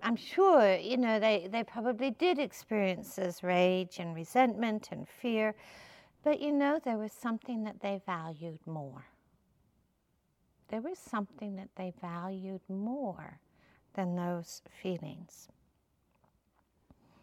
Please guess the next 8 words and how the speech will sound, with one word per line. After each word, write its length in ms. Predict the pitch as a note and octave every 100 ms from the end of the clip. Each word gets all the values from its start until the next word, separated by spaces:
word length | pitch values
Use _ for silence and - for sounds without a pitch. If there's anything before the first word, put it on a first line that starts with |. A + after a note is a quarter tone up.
| _ _ _ _ _ _ _ _ _ _ _ _ _ _ _ _ _ _ _ -
And 160 | A#3+ B3+
that 220 | C#4+ A#3+
what 160 | D4+
they 140 | D#4 D#4
valued 460 | D4 C#4+ D4 D4+
more 380 | B3+ D4 F4+ D#4+
was 300 | A3 A3 -
compassion 840 | - B3 A#3+ C4+ D4 - B3 A3